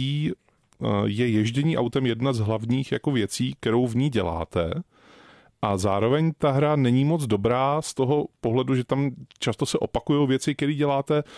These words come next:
To ježdění autem není úplně dotažený, ale když už se to povede, to znamená, když už jako se dostanete do nějaký lokace,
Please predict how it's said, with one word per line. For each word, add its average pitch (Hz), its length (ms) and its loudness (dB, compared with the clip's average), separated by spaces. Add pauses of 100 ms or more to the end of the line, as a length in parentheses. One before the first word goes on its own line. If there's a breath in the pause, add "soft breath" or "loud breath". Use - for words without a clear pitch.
(300 loud breath)
To 123 100 2
ježdění 135 420 2
autem 139 300 2
není 131 200 4
úplně 147 360 0
dotažený, 101 680 0
ale 120 220 0
když 107 320 -2
už - 140 -6
se 147 100 -4
to 131 120 -2
povede, 110 360 0
to - 260 -16
znamená, 104 400 0
když 101 240 -4
už 120 140 -4
jako 113 160 -2
se 110 140 -2
dostanete 117 440 -2
do 110 60 0
nějaký 110 300 0
lokace, 110 520 0